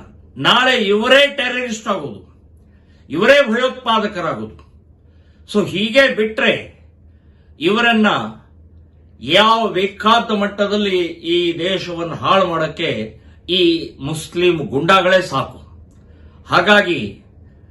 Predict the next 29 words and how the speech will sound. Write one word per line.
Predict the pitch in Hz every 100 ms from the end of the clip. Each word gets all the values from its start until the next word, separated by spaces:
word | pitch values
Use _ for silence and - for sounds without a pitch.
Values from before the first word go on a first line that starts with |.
| - - - -
ಬರೇ | 95 160 214 202
ಯಾವುದೋ | 185 202 214
ಒಂದು | 226 208 196 190 170
ಕೇಸ್ಗಳನ್ನು | - 180 214 214 214 196 156
ಹಾಕಿ | 160 202 196 190
ಬಚಾವ್ | 160 139 170 208 208
ಮಾಡುವಂತ | 190 190 190 175
ಪ್ರಕ್ರಿಯೆ | 175 - - - 208 190
ಏನಾದ್ರೂ | 180 170 139 127
ಮಾಡಿದ್ರೆ | 127 180 220 214 127 - - - - - - - - - - - - - - - -
ಶ್ರೀರಾಮ್ | 135 185 214 220 185
ಸೇನೆ | 180 180 175 151
ಸಂಘಟನೆ, | 156 180 190 190 190 190
ಹಿಂದೂ | 139 175 214 208
ಸಂಘಟನೆಗಳು | 165 175 190 185 175 160
ಒಕ್ಕೂಟದಿಂದ | 135 180 180 214 208 180 143 165 214 240 233 - - - - - - - - - - - -
ಹೋರಾಟವನ್ನ | 143 190 226 226 - 202 190 190
ಮಾಡಬೇಕಾಗತ್ತೆ | 175 180 180 180 180 170 165 165
ಅಂತನ್ನುವಂತ | 156 156 151 151 143
ಎಚ್ಚರಿಕೆಯನ್ನು | 143 123 123 180 170 175 165
ಕೊಡ್ತೀನಿ. | 170 170 196 233
ಅಲ್ಲಿಯ | 233 185 196 220
ಎಂ | 214 185 196 240
ಎಲ್ | 262 220
ಎ, | - -
ಮುಸ್ಲಿಂ | 127 170 - 262 277 247
ಎಂ | 233
ಎಲ್ | 233 208
ಎ | - -